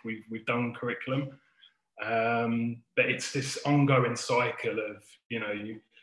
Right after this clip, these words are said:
you have an idea, you put it out there, you deliver it, and then you test the learning. And then you see where the learner's at now, and then you just do the whole thing all over again. So it's always ongoing.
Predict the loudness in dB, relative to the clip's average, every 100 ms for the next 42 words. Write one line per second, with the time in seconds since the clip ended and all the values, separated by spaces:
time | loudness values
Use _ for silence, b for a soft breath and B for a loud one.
0 | -2 4 8 8 8 8 6 6 6 2
1 | 0 2 4 4 2 4 2 2 0 2
2 | 2 4 6 6 4 2 0 -2 -4 -6
3 | -2 0 2 2 0 -6 -12 -6 -2 0
4 | -2 -2 0 2 4 4 4 4 2 2
5 | 0 2 2 2 2 2 0 -2 -6 -8
6 | -4 2 2 2 0 -2 0 0 -2 -6
7 | -10 -12 -12 -10 -10 -10 B B B B
8 | -4 4 8 8 6 4 4 4 4 2